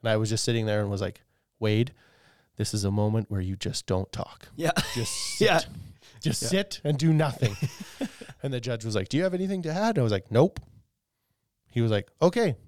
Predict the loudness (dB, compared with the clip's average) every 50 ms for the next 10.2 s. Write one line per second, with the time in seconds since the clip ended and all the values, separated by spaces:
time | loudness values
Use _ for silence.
0 | _ _ _ _ _ _ _ _ _ _ 0 2 2 4 6 6 8 8 8 10
1 | 8 8 8 4 0 -8 -20 _ _ _ _ _ _ _ _ -2 2 2 2 2
2 | 0 -2 -6 -8 -6 0 4 4 4 4 4 4 2 2 0 0 0 0 0 2
3 | 0 -2 -2 -2 0 0 0 0 2 2 4 4 4 2 0 -2 -4 -2 0 0
4 | 2 2 2 0 -2 -2 -2 -4 -4 -4 -6 -10 -10 -8 -8 -4 0 0 2 2
5 | 2 2 0 -2 -4 -8 -10 -10 _ -6 -4 -4 -4 -4 -6 -4 -2 -2 -4 -4
6 | -6 -6 -4 -4 -2 -2 -2 -2 -2 -4 -6 -8 -6 -4 -4 -4 -4 -4 -4 -4
7 | -4 -4 -6 -8 -8 -8 -10 -8 -6 -4 -2 -2 -2 -4 -4 -8 -6 -6 -6 -6
8 | -4 -2 -2 -2 -2 -2 -4 -4 -4 -4 -4 -4 -6 -4 -4 -2 0 0 0 0
9 | 0 -2 -2 -2 -4 -4 -4 -6 -8 -8 -8 -6 -6 -6 -6 -6 -8 -8 -8 -10
10 | -12 -12 -12 -14